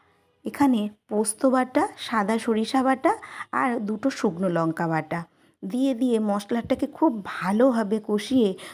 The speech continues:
যখন মশলা থেকে তেল ছেড়ে দেবে, সেই অবস্থাতেই এবার দিয়ে দিতে হবে পরিমাণ মতন জল। যতটা ঝোল খাবেন সেই রকম বুঝেই ঝোলটা দেবেন, মানে জলটা দিয়ে দিতে হবে।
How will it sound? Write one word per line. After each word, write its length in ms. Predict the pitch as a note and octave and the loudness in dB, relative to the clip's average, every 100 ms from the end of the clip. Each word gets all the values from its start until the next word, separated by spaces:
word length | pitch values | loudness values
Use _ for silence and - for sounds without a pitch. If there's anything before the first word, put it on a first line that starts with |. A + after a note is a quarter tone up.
| - | -10
যখন 400 | G#3 A#3+ C#4+ C4+ | -6 2 4 6
মশলা 400 | A3+ G3+ - A#3+ | 4 0 -2 -4
থেকে 300 | A#3+ B3+ C4+ | -2 -2 -2
তেল 320 | - G#3+ G#3+ | 2 2 4
ছেড়ে 260 | G#3 B3+ B3 | 4 4 4
দেবে, 300 | B3+ C4 A4+ - - - | 4 0 -4 -6 -20 -20
সেই 280 | - C4 C4+ | -4 0 2
অবস্থাতেই 680 | B3 A3 B3+ C#4 C4 B3 B3+ - - _ - | 0 -2 -2 -2 0 2 0 -4 -20 _ -6
এবার 260 | A3 A#3+ | -4 -2
দিয়ে 180 | G#3 A3 | 0 0
দিতে 240 | A3+ A#3+ B3+ | 0 -2 -2
হবে 280 | B3 G#3+ | 0 0
পরিমাণ 580 | A3 A#3 A3+ B3 B3+ C4+ | 0 0 2 2 2 2
মতন 340 | A#3 F#3+ A#3+ D#4 - - | 0 -2 -2 -2 -6 -12
জল। 380 | E3+ G3 D#3+ D3+ - - - | -4 -2 -2 -4 -12 -18 -4
যতটা 440 | G#3+ A#3+ D4 D4 | -2 0 0 2
ঝোল 340 | B3 - G#3 A3 | 2 2 2 2
খাবেন 500 | - - G3 D#4 G4 | 2 2 4 4 2
সেই 260 | - A3 | 0 0
রকম 340 | A3 B3+ C#4+ C4+ | 2 2 4 4
বুঝেই 400 | G#3 F#3+ A#3+ D4 | 4 2 4 4
ঝোলটা 420 | G3+ G3 - F#3+ | 4 0 0 0
দেবেন, 360 | D#3 D#3 D#3 E3 - G3+ - | 0 0 -2 -8 -14 -18 -8
মানে 220 | G#3 A3+ | -4 -2
জলটা 400 | A3 F3+ F3 G#3 | -2 -4 -2 -4
দিয়ে 220 | F#3 F3+ | 0 2
দিতে 260 | D#3+ D#3+ E3+ | 4 2 2
হবে। 300 | F3 D#3 | -2 -2